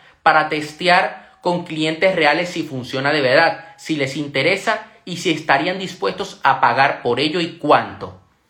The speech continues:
Esa validación de hipótesis te permitirá elegir entre varias alternativas.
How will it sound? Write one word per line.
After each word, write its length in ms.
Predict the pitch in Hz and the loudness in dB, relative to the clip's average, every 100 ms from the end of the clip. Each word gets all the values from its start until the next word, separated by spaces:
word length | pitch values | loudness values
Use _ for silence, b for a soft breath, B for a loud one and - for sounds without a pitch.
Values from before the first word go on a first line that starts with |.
| _ _ _ _ _ _ _ _ _ _ 170 | _ _ _ _ _ _ _ _ _ _ -2
Esa 680 | 185 - 226 214 - - - | -2 2 2 2 -8 -20 0
validación 540 | 147 147 147 - 165 | 2 4 0 -2 -4
de 80 | 190 | -4
hipótesis 640 | - 196 190 180 190 - | 0 2 2 -2 -4 -2
te 100 | 175 | 0
permitirá 680 | 156 156 147 143 135 156 175 | 2 2 0 -4 -2 4 4
elegir 380 | 175 160 165 170 | 4 -2 -6 -6
entre 320 | 156 156 135 127 | -4 -4 -2 2
varias 320 | 139 147 147 | 2 2 -2
alternativas. 880 | 139 135 110 110 131 110 90 - | -2 -2 -2 -4 -4 -4 -6 -8